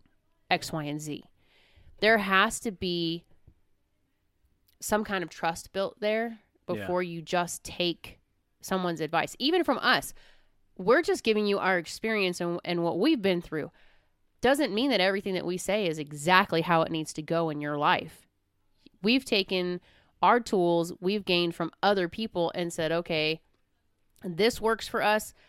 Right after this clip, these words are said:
Speaker 1: This part doesn't. Maybe we should tweak this here." And we've made those things fit us so that we could communicate better and what works better in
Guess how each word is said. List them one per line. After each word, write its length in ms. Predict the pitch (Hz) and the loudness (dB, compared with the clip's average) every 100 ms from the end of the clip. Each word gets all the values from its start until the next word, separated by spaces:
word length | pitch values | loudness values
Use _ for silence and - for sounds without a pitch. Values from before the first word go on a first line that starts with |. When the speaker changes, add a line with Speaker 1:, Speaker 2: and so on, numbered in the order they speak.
| _ 170 | _ -4
Speaker 1:
This 220 | 208 - | -2 0
part 280 | 202 175 175 | 0 0 0
doesn't. 460 | 165 170 185 - | 0 0 -2 -4
Maybe 380 | 175 202 214 233 | -4 -4 -4 -8
we 140 | 208 | -8
should 180 | 202 180 | -10 -12
tweak 300 | - 190 - | -8 -8 -6
this 200 | 170 156 | -8 -6
here." 560 | - 226 233 247 269 - _ _ _ _ _ _ | -6 -2 0 0 -2 -8 _ _ _ _ _ _
And 200 | 208 208 | 0 2
we've 260 | 208 180 160 | 0 -2 -4
made 460 | 170 190 240 196 | -2 0 0 -2
those 280 | 202 196 185 | -2 0 -2
things 380 | - 175 165 - | -4 -6 -6 -12
fit 420 | - 185 175 - _ _ _ _ _ _ | -8 -2 -2 -2 _ _ _ _ _ _
us 420 | 196 - - - - _ _ _ _ _ _ _ _ | 0 0 -4 -10 -12 _ _ _ _ _ _ _ _
so 220 | - 208 | -4 -2
that 160 | 185 - | 0 -2
we 260 | 175 220 226 | 0 0 0
could 160 | 220 | -4
communicate 600 | - 190 180 175 180 - | -6 -4 -2 -2 -4 -6
better 240 | 160 151 151 | -6 -6 -8
and 200 | 165 170 | -6 -4
what 160 | - | -2
works 220 | 190 175 | -2 -4
better 340 | 170 170 170 165 | -4 -4 -4 -4
in 160 | 165 | -6